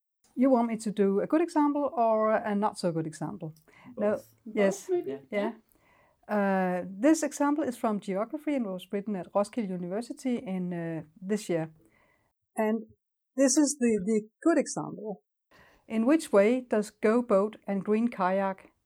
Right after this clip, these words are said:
Speaker 1: two boating companies in, uh, that does tourism in the canals in Copenhagen,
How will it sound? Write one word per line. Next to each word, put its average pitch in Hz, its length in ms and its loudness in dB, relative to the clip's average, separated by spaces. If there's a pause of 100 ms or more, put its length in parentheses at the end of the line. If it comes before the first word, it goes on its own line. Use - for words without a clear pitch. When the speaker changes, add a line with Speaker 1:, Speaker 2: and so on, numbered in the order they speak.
Speaker 1:
two 202 160 -4
boating 175 320 -2
companies 170 640 -6
in, 165 240 -6
uh, 160 180 -6 (800)
that 170 200 -6
does 175 220 0
tourism 247 580 0
in 180 200 -4
the 170 100 -4
canals 196 440 -4
in 240 80 -2
Copenhagen, 254 560 -2